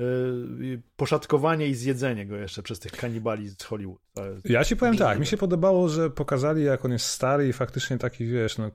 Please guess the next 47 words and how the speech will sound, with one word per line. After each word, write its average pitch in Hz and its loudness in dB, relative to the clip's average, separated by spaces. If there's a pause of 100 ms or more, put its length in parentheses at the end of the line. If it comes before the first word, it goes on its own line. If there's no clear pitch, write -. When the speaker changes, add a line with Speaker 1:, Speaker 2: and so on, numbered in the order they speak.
Speaker 2:
kończy 131 -2
mu 113 0
się 123 -4
Speaker 1:
A 127 -2
Speaker 2:
to 113 0
Speaker 1:
to 156 4
nie 170 4
ma 180 4
Speaker 2:
życie, 208 0
Speaker 1:
sensu 208 2
w 160 0
ogóle. 156 2
Speaker 2:
karierę. 139 4
Speaker 1:
To, 123 4
to 117 -2
pokazanie 170 0
nie 170 2
było 170 0
sen-, 180 -2 (180)
to 151 -2
jest 143 -2
właśnie, 165 0 (320)
to 156 0
jest - -2
to, 196 2
co 196 -6
zrobiono 170 0
z 131 -2
Luke'iem, 160 2
czyli 131 -6 (300)
zabito 135 0
wszystkich 170 -4
bohaterów 147 2
młodości. 131 -4 (180)
Nie 147 0
z-, 165 -2 (120)
oni 123 0
Speaker 2:
Mhm. 101 0
Speaker 1:
powinni 165 2
być 165 0
wspaniałymi 165 0
przykładami 165 0
tego, 160 2 (260)
jak 135 2
dzięki 143 -4
swojemu 135 -2
wysiłkowi 120 -2